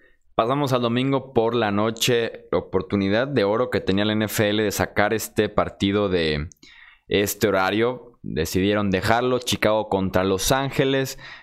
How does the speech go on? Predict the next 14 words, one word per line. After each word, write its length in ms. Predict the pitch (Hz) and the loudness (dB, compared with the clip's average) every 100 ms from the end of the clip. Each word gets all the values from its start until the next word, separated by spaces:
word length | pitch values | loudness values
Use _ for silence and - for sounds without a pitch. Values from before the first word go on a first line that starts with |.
| - | -6
los 220 | 82 85 | -2 0
Rams 280 | 92 98 92 | 0 0 -2
contra 260 | 92 87 90 | -4 0 0
los 220 | 92 92 | 0 0
Bears, 280 | 113 120 107 | 0 0 -2
este 200 | 92 95 | -2 -2
juego 180 | 95 | 0
es 100 | 90 | 0
en 80 | 92 | -2
el 80 | 87 | -2
Coliseo 380 | 85 82 90 95 | 0 0 0 0
de 60 | 104 | 2
Los 180 | 104 | 0
Ángeles. 500 | 135 135 151 147 143 | 0 0 0 0 -2